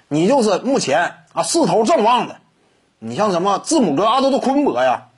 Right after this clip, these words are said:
你拿他换东契奇呀，那都难。独行侠我估计都是不会换的。你为啥？东契奇年轻啊，而且技术现在来看极为全面，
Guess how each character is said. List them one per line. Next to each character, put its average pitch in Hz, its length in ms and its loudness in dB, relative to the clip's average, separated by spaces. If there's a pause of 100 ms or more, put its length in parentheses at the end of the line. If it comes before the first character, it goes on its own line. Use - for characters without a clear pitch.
(160)
你 135 160 -2
拿 202 180 0
他 214 180 2
换 220 160 0
东 185 180 0
契 143 140 -6
奇 107 60 -12
呀， 110 300 -6 (440)
那 208 160 0
都 202 140 2
难。 131 400 -2 (520)
独 247 120 2
行 254 80 2
侠 202 160 2
我 175 160 2
估 175 160 2
计 208 120 2
都 196 240 0
是 185 100 -2
不 156 120 -2
会 196 100 4
换 175 300 0
的。 107 100 -18 (680)
你 285 180 -6
为 381 220 2
啥？ 196 120 2
东 349 200 0
契 339 100 4
奇 330 140 2
年 262 200 2
轻 202 300 0
啊， 175 240 -4 (240)
而 285 180 2
且 247 140 0
技 349 280 0
术 180 180 2
现 269 200 0
在 294 100 2
来 156 160 0
看 135 340 -4 (340)
极 202 220 0
为 202 180 2
全 143 240 -8
面， 110 260 -12